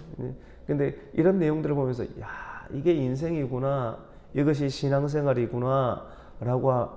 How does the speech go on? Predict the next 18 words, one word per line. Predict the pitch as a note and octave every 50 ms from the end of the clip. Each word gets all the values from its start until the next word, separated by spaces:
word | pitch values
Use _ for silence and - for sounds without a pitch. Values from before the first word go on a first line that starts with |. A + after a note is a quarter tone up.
| - - -
이렇게 | A#2+ G2+ F#2 - - A2+ G2+ - - - - - - - - - - - -
사람들이 | - - - A2+ A#2 B2 B2 B2 A2+ A2+ A#2
생각을 | - D#3+ E3+ F3+ F3 D#3 C3+ C#3
하게 | - - C3+ -
되는 | - G2 - G#2
거예요. | F#2+ D#2 - - - - - -
위로가 | B2 C#3 E3 F#3 E3+ D#3 B2+ G2+
되는 | G2 F#2 G2+ G#2+ A2 -
거예요. | E2+ E2+ E2+ F2+ - - - - - - - - - - - - - - - - - - - - - - - - - - -
그리고 | C#3+ D3 D3+ D3+ D3
세 | - D3+ D3+
번째로는 | E3 F3 E3+ E3+ D3 C3+ C3 B2+ C#3 D3 C#3 B2 G#2 -
다윗을 | - A2 G#2+ A2+ C3 D3 D3+ C#3+ C#3 - - C#3 C#3 D3+ E3+ G3 G3 F#3+ - - - - - - - -
미워하는 | - A#2 C#3 F#3+ A3 A3 G3+ G3 F#3 F3 F3 F3
사람들이 | E3 D3 C3+ C#3 C3+ C#3 C3 B2+ B2+ C#3 D#3 D3 B2+ G#2+ G2+ - - - - - - - - - - - - - - - - - - - - - - - - - - - - - - - -
똘똘 | - F#3 G3 G3 - G#3+ F3+
뭉친다는 | D3+ E3 B3+ A#3 - - - A2 F#2+ - A2+ G2 G2+
거예요. | - - - - F#2+